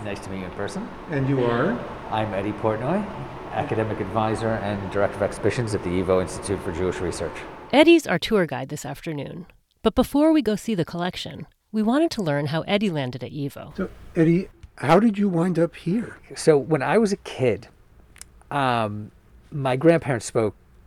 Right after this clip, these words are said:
Speaker 1: Yiddish. It was their, it was the language of the house.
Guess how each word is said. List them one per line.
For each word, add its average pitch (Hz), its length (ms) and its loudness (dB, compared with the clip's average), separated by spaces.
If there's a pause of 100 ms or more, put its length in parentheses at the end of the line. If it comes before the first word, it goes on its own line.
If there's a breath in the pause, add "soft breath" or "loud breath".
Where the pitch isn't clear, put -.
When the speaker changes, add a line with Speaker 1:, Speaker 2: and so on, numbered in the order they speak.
(200)
Speaker 1:
Yiddish. - 440 -6 (120)
It 131 160 -6
was 113 160 -2
their, 107 320 2 (200)
it 123 140 -4
was 110 80 -4
the 110 80 -2
language 110 340 0
of 101 80 -2
the 104 100 -2
house. - 420 -2